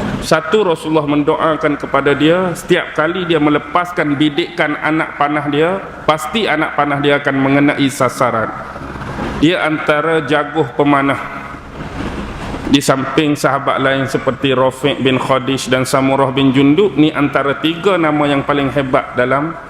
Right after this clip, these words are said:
memanah. Dan satu lagi, Rasulullah doakan kepada dia, dimakbulkan doa dia. Dan doa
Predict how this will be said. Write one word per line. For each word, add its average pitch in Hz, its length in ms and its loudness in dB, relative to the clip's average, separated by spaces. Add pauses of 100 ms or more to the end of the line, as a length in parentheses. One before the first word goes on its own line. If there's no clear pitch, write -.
(160)
memanah. 117 480 2 (960)
Dan 151 160 6
satu 175 480 0
lagi, 160 480 0
Rasulullah 160 400 0
doakan 165 560 0
kepada 160 320 2
dia, 165 480 2
dimakbulkan 190 1040 2
doa 240 400 0
dia. 131 160 0 (1500)
Dan 185 220 4
doa 233 400 0